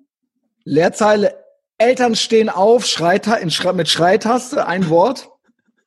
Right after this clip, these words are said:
Herzchen, Herzchen, Herzchen, haben jetzt beschlossen, eine bunte Kinderfront <laughs> vorne wegzuschicken.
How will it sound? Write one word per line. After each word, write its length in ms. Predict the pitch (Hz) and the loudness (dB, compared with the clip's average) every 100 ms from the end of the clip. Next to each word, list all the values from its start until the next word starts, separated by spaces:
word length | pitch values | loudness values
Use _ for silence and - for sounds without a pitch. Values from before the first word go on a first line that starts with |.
| _ - - | _ -20 -20
Herzchen, 400 | - 165 160 175 | -4 -4 -2 -2
Herzchen, 380 | 156 160 - 151 | 0 0 -2 -2
Herzchen, 480 | 156 190 196 233 208 - _ _ _ _ - - _ _ _ _ _ | 0 0 -2 -4 -4 -10 _ _ _ _ -20 -20 _ _ _ _ _
haben 280 | 185 247 233 | -2 2 2
jetzt 220 | 240 - | 0 -2
beschlossen, 540 | 214 - 202 240 - | -6 0 0 0 -4
eine 280 | - 190 196 | -8 -4 -4
bunte 320 | 156 233 247 | -2 0 -2
Kinderfront 1120 | 196 240 302 269 156 - - 165 160 - 156 - | -2 -4 0 0 -2 -8 -6 -2 -2 -2 -4 -2
<laughs> 1000 | - 240 - - 381 370 - 349 - - | 0 0 0 0 0 0 -2 -2 -2 -2
vorne 340 | - 254 262 226 | 0 0 0 2
wegzuschicken. 920 | 196 - 494 220 - 208 - 185 | 0 0 -2 -2 0 0 -2 -6